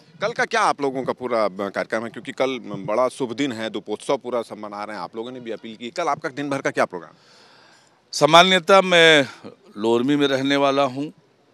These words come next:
Speaker 2: और भी दो तीन स्थानों पर जाने वाला हूं, पर ज़्यादा समय लोरमी में कल रहने वाला हूं। लोरमी में पूरा उत्सव का वातावरण होगा। और जहां तक सरकार की बात है, सरकार ने सभी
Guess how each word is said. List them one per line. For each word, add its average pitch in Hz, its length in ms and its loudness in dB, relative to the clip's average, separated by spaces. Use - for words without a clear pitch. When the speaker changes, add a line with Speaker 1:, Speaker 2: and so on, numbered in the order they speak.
Speaker 2:
और 127 260 6
भी 131 220 0
दो 117 180 -4
तीन 127 460 -4
स्थानों 110 380 -8
पर 113 180 -6
जाने 98 300 -4
वाला 117 260 -2
हूं, 127 160 -6
पर 160 160 -6
ज़्यादा 113 280 -2
समय 113 320 -8
लोरमी 95 380 -10
में 107 160 -10
कल 107 140 -12
रहने 90 300 -14
वाला 107 240 -10
हूं। 117 180 -12
लोरमी 113 320 -2
में 120 140 -4
पूरा 117 320 -2
उत्सव 117 400 -2
का 113 140 -6
वातावरण 113 600 -6
होगा। 113 400 -8
और 156 300 4
जहां 135 200 -2
तक 151 180 -6
सरकार 139 420 0
की 147 140 -10
बात 143 300 -4
है, 165 60 -4
सरकार 135 460 -6
ने 143 160 -8
सभी 131 460 -4